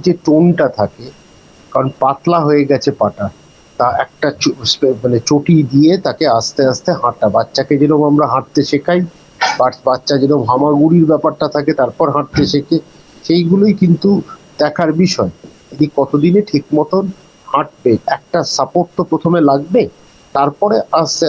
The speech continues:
আস্তে সে হাঁটতে পারবে। এখন একটাই হচ্ছে, পায়ের কতটা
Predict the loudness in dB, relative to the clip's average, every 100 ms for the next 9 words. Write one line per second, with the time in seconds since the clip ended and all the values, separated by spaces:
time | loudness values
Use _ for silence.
0 | -2 -2 -2 0 0 -2 -2 -4 0 -2
1 | -2 -8 -8 -2 -2 -2 -2 2 2 0
2 | 0 -2 -2 -16 -20 -20 -6 -2 0 0
3 | 0 -2 -2 0 0